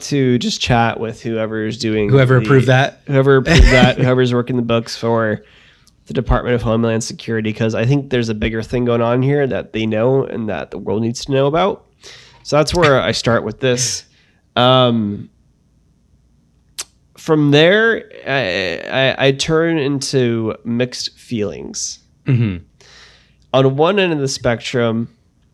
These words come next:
Speaker 1: I think it's great that if there is any radicalization in gaming going on, if there is anyone truly being driven to do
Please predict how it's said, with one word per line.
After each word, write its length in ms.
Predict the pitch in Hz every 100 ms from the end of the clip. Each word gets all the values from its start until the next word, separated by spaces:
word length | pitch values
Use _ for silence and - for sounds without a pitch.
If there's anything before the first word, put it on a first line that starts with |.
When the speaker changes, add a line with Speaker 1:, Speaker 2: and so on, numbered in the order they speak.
| _ _ _ -
Speaker 1:
I 120 | - 143
think 140 | 190
it's 180 | 175 -
great 600 | - 131 143 120 - _ _ _ _ -
that 500 | 120 113 110 101 - _ _ _ _ _ 120
if 140 | 127
there 160 | 135 120
is 240 | 120 127
any 220 | - 143
radicalization 840 | 139 135 135 143 139 135 135 147 143
in 120 | 139
gaming 280 | 135 139 143
going 280 | 143 143 143
on, 200 | 147 151
if 180 | 135
there 180 | 117 101
is 180 | 110 110
anyone 320 | 98 120 117
truly 320 | 113 131 131
being 280 | 123 113 113
driven 520 | 117 117 117 123 120 - -
to 420 | 120 113 104 - - - _ - - 117
do 540 | 123 127 127 123 117